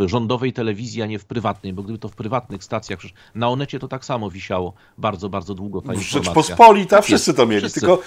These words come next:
Speaker 2: tylko to jest oficjalna telewizja rządowa, którą obserwują wszyscy dookoła, nie tylko, czy nie, nie, nie tylko Polacy. A czy efekt jest taki, że możemy przyjąć chyba, proszę po, po, powiedzieć, że się mylę, że Rosjanie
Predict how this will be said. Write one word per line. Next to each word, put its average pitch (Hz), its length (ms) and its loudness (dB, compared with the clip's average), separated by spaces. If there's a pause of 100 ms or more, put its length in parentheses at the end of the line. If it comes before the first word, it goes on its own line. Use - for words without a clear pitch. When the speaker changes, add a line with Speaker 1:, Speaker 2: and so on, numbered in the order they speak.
(160)
Speaker 2:
tylko 185 220 4
to 147 180 4
jest 165 160 6
oficjalna 170 460 6
telewizja 156 360 2
rządowa, 120 420 2
którą 170 260 0
obserwują 156 540 2
wszyscy 147 360 -4
dookoła, 160 500 6 (240)
nie 120 120 0
tylko, 127 360 2
czy 120 140 -8
nie, 117 80 -2
nie, 123 420 -4
nie 143 60 0
tylko 123 240 -2
Polacy. 98 380 -2 (220)
A 120 80 -4
czy 165 180 0
efekt 220 260 2
jest - 160 0
taki, 190 220 4
że 180 100 4
możemy 170 300 0
przyjąć 131 400 0
chyba, 117 280 4
proszę 131 500 -6
po, 123 100 -6
po, 120 180 -4
powiedzieć, 127 440 -4
że 113 60 -6
się 135 240 -4
mylę, 113 260 2 (280)
że 113 280 4
Rosjanie 180 540 4